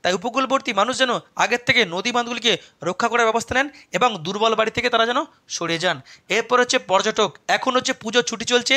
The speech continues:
আর তাই পূর্ব উপকূলের প্রত্যেকটি বিচে কিন্তু ব্যাপক পর্যটকদের ভিড়। বিশেষ করে আমাদের অন্ধ্রপ্রদেশের বিশাখাপত্তনম, পুরী, তালসারি, দীঘা, মন্দারমণি, বকখালি,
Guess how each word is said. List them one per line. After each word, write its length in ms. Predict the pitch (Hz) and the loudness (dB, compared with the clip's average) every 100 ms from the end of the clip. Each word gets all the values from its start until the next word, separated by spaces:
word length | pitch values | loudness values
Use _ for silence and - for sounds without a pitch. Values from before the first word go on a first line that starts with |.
| 277 - - - | -2 -10 -6 2
আর 240 | 220 196 135 _ _ - | 4 4 0 _ _ 0
তাই 180 | 233 208 | 2 0
পূর্ব 240 | 196 214 254 | -4 0 0
উপকূলের 380 | 247 247 247 208 | 0 0 2 0
প্রত্যেকটি 460 | - 214 - 240 214 | 0 -2 -2 -4 -6
বিচে 240 | 214 254 | -2 -2
কিন্তু 260 | 240 233 233 - - - | -2 0 -2 -2 -12 -6
ব্যাপক 360 | 147 190 254 247 | 0 2 2 2
পর্যটকদের 560 | 220 214 214 214 190 185 | 2 2 0 0 0 0
ভিড়। 240 | 170 208 131 - - 151 | 0 0 -2 -16 -14 -6
বিশেষ 280 | 196 247 | -2 -2
করে 200 | - 240 | 2 2
আমাদের 280 | 233 226 233 | 4 2 2
অন্ধ্রপ্রদেশের 580 | - 196 220 220 214 214 | 0 -2 0 0 -2 -4
বিশাখাপত্তনম, 720 | 180 233 233 233 233 226 233 226 - _ | -4 -2 0 0 2 2 2 0 -14 _
পুরী, 400 | 214 220 226 220 220 | -6 0 2 0 0
তালসারি, 500 | 214 220 226 220 220 | 0 2 2 2 0
দীঘা, 480 | 175 226 202 214 208 | -2 -2 2 2 2
মন্দারমণি, 580 | 196 220 226 220 214 190 | 2 2 0 0 -4 -4
বকখালি, 580 | 160 220 - 226 214 | 0 -2 0 -2 -2